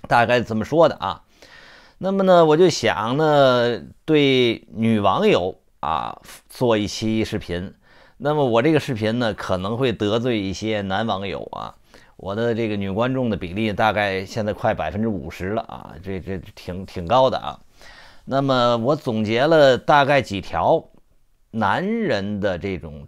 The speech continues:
G 点啊，其实呢就是男人比较敏感的一些地方啊。这些敏感的这些话题呢，和他的在乎的东西呢，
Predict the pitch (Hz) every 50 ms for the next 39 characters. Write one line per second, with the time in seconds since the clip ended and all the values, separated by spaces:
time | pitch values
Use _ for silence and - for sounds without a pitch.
0 | - - - - 247 247 180 113 87 85 - 71 87 110 - - - - - 85
1 | - - - 123 135 135 180 180 170 110 95 92 90 87 80 80 85 110 131 139
2 | 131 113 139 135 113 101 95 104 151 170 165 - - 67 71 82 87 82 80 -
3 | 87 87 87 87 85 90 104 95 82 - - - - - 60 - - - _ _
4 | - - - - - - - - 240 220 233 226 208 180 190 220 226 196 120 110
5 | 104 107 117 117 135 120 127 151 151 - 180 170 143 117 98 - - 95 98 120
6 | 135 135 113 98 - - 107 110 131 123 131 147 147 160 156 135 127 110 101 87
7 | - - _ _ _ _ _ _ _ _ - - - - - - - - 190 180
8 | 165 123 98 - 113 113 101 101 - 180 214 220 196 151 110 90 73 - -